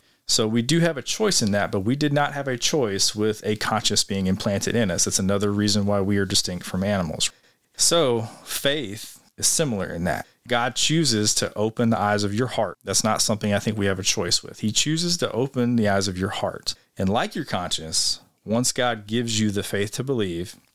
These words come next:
you know you can't save yourself, no matter how much you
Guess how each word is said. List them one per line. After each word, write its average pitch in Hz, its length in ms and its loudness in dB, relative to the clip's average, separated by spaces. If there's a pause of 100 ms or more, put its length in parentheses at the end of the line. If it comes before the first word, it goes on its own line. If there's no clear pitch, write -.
you 104 140 2
know 123 180 4
you 127 180 -6
can't 117 320 -2
save 107 260 0
yourself, 104 500 0 (120)
no 104 160 0
matter 104 240 2
how 107 160 -6
much 107 320 0
you 98 300 2